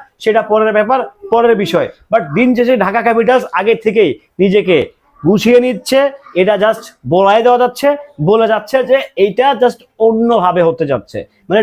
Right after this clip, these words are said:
ঢাকা ক্যাপিটালস এর আগের বার যেরকম তড়িঘড়ি করে অনেক কিছু করছে অনেক দলগুলো, but এবার ঢাকা একটু ডিফারেন্ট ভাবে, একটু ভিন্ন আঙ্গিকে, একটু সময় নিয়ে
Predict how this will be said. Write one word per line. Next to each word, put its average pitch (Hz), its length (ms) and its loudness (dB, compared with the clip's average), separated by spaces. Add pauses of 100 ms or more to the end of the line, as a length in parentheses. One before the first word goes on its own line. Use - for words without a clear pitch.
ঢাকা 196 180 0
ক্যাপিটালস 233 500 2 (280)
এর 180 120 2
আগের 208 260 2
বার 233 120 0
যেরকম 226 180 -2
তড়িঘড়ি 226 400 0
করে 226 160 2
অনেক 220 160 -2
কিছু 214 180 -8
করছে 214 180 -2
অনেক 214 180 -6
দলগুলো, 214 320 -2
but 214 100 -2 (160)
এবার 214 160 2 (100)
ঢাকা 170 220 -2 (360)
একটু 202 240 -2 (140)
ডিফারেন্ট 196 480 -2
ভাবে, 185 200 0 (280)
একটু 190 240 0
ভিন্ন 185 360 0
আঙ্গিকে, 185 480 -2 (320)
একটু 160 180 -2
সময় 240 440 -2
নিয়ে 240 260 0